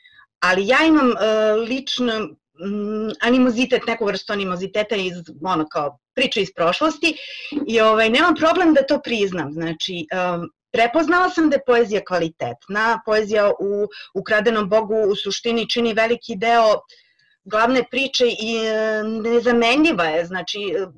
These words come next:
ne bi roman bio to što jeste bez poezije.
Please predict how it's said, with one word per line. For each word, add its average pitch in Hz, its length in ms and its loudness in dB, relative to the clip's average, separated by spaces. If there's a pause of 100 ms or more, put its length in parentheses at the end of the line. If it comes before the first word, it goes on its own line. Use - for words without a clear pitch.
(120)
ne 214 300 -4
bi 277 100 -2
roman 269 300 2
bio 247 240 2
to 233 240 2
što - 220 -6
jeste 220 380 -2
bez 175 160 -4 (100)
poezije. 180 540 -4